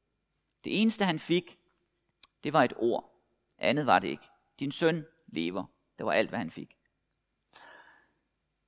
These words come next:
Og, øh, det er først dagen efter, at han finder ud af, at det var rigtigt.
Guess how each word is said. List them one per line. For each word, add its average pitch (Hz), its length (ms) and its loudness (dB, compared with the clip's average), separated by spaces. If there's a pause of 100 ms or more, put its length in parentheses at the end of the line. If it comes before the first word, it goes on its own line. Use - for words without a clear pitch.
(380)
Og, 139 400 8
øh, 131 140 8
det - 80 -2
er 165 80 10
først - 560 6 (140)
dagen 196 380 10
efter, 151 540 8
at 127 140 4
han 135 200 0
finder 135 240 0
ud 170 160 2
af, 127 360 6 (160)
at - 160 0
det 123 80 4
var 98 100 6
rigtigt. 98 500 -2